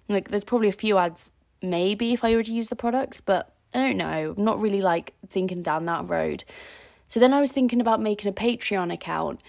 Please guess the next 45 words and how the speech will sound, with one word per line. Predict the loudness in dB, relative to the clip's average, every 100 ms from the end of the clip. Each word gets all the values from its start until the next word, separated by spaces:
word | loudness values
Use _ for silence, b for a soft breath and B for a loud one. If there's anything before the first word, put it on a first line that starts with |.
| B B
because | -8 2 4
there's | 4
so | 6 6
many | 8 6
other | 4 2
things | 2 2 2
that | 0
I |
want | 0 0 -2
to | -2
do. | 2 2 4
I |
wanna | 2 2
interact | 0 0 0 0 0 -2
more. | -2 0
I |
wanna | 0 -2 -2
create | -4 -2
more | -2 -2
of |
a | -6
community. | -4 0 2 2 0 -4 -6 B B B -8
But | -2
I | 4 4
can't | 2 2 2 2
do | 2 0
that | 2 0 0
if | 0
I | -2
have | -4 -6
to |
carry | -6 0 2
on | 2 2
working | 0 0 -6 -8
full-time | -6 -6 -6 -6 -6 -6 -8 -2
whilst | 0 0 -2
doing | -4
my | -2
master's | -2 -4 -8 -8
full-time, | -2 -4 -2 -6 -4 -6 -4
whilst | -2 -2 -4
creating | 0 0 0
content | -4 -4 -6 -6
full-time, | -6 -4 -4 -4
like, | -4 -6